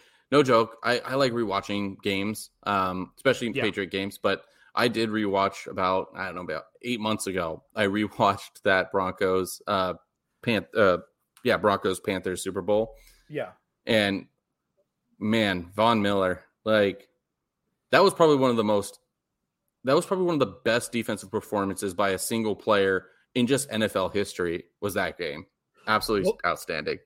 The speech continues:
Speaker 2: well, it's also crazy that the
Speaker 1: The dude
Speaker 2: one
Speaker 1: stripped the, the dude literally ripped the ball out of a guy's hand and walked it into the end zone.
Speaker 2: <laughs> Yeah. Well, also the one fumble where Cam Newton didn't dive for the fumble,
Speaker 1: Right.
Speaker 2: that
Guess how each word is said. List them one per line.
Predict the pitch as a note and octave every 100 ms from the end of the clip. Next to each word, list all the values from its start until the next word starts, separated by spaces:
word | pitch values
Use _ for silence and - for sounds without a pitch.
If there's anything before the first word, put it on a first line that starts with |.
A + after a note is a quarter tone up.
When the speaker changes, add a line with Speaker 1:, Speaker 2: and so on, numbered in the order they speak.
| _ _ _ -
Speaker 2:
well, | F#3 A#3
it's | - -
also | F3 D4 - F#4+ C4
crazy | - F#3+ F3+ G3+ D#3+ F#3 D3
that | C#3+ D3 C#3 C3 _ - _ -
the | C#3+ F3+ E3
Speaker 1:
The | C#3+
dude | D#3 A#3+
Speaker 2:
one | F#3 G#3+
Speaker 1:
stripped | F3+ F#3
the, | D3
the | B2 C#3
dude | G3+ C4
literally | F#3+ F3+ D#3
ripped | B2 D#3+
the | C3+
ball | A2 A2 G#2+ F2+ -
out | G#2+ G#2+
of |
a | G2+ G#2+ A2
guy's | G#2+ G2
hand | G#2+ F#2+ F2+
and | F#2
walked | G2 F#2 G2
it |
into | F#2 F2
the | F2
end | F2 -
zone. | - - -
Speaker 2:
<laughs> | - C4 A3+
Yeah. | A#3 G3+ F#3 A3 E3 - B3+ C#4 A3
Well, | A3+ A#3+
also | F#3+ C4+ F#4 - B3 A3
the | G3+ G3+
one | E3+ D3 G3 C4+ C4
fumble | - G#3+ B3 C#4 F#3+ D#3 D#3 - - -
where | D3+ F#3 F3
Cam | - - G#3+ A3 G3+
Newton | A3+ A3+ E3+ C#3
didn't | D#3 F3+ F#3+
dive | D#3+ D#3 F#3
for | F3+ E3+
the | D3
fumble, | - F3 G#3+ D4 D4+ A#3 A3+
Speaker 1:
Right. | G#2 F2+
Speaker 2:
that | E3+ C4